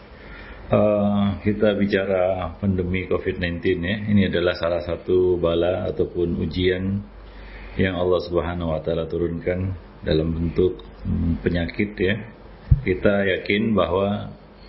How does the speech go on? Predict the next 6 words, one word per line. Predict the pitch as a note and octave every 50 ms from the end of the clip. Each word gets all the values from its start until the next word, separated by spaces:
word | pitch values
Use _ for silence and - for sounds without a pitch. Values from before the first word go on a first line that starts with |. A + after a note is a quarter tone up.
| - - - - - - - - - - - - - G2+
eh, | G2 G2 G2 F#2+ G2 G2
Nabi | G2 G2+ G2 G2+ A#2 A2+ G2+ F#2 G2+
kita | G2+ G#2 G#2 G2+
bersabda, | F#2+ F#2 F2 - - E2+ D#2 D#2 E2 F#2 F#2+ G2 G#2+ G#2+ G#2 - - - - - - - - - - - - - - - - F#2+
"Ma | G2+ G#2+ A2 A2 A2 G#2+ G#2 A2
anzalallahu | A2 G#2 G2 G#2 G2+ G2 F#2+ F#2+ F#2+ G2 G#2 G#2+ G#2 G#2 G2 G2 G2+ G2 F#2 F2 F2 F2+ - -